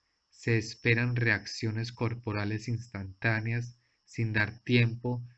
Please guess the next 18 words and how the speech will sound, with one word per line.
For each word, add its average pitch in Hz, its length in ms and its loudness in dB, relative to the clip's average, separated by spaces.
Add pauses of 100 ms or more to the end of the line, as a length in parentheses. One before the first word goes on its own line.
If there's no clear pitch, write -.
(140)
a 104 120 -4
que 107 180 -2
surja 120 380 0
el 117 100 2
verdadero 107 480 -2
movimiento 107 1080 -4
desde 104 300 0
las 101 160 -2
raíces 98 540 -2
de 107 100 0
la 101 120 -4
emoción. 95 640 -4 (760)
Se - 220 0
observa 110 600 -2
solo 117 300 0
el 117 140 0
plano 113 340 -2
manifiesto 110 1040 -2